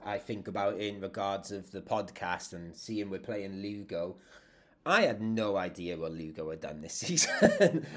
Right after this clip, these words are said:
I sort of, they sort of seem to have gone under the, the radar a bit, and that's perhaps,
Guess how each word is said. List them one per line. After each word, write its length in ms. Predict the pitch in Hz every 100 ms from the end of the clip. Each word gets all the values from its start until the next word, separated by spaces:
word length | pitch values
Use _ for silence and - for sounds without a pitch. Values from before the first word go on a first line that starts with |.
| -
I 160 | 160 147
sort 240 | 127 131
of, 200 | 123 104 - - - -
they 120 | 127
sort 200 | 123 135
of 80 | 127
seem 180 | 123 117
to 80 | 113
have 60 |
gone 260 | 113 113 113
under 260 | 113 110 104
the, 300 | 104 104 - _ -
the 100 | 107
radar 460 | 117 117 113 110 98
a 40 |
bit, 200 | 98 104
and 120 | 98 104
that's 160 | 104
perhaps, 480 | - 107 98 -